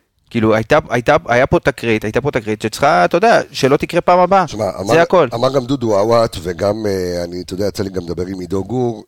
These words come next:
Speaker 2: הסתכלתי ככה גם ב-N B A, וגם, אתה יודע, בליגה האיטלקית, ליגה ספרדית.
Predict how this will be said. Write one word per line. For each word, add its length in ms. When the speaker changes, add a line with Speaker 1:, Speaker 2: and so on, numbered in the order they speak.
Speaker 2:
הסתכלתי 600
ככה 280
גם 280
ב-N 300
B 20
A, 320
וגם, 260
אתה 80
יודע, 120
בליגה 300
האיטלקית, 420
ליגה 160
ספרדית. 480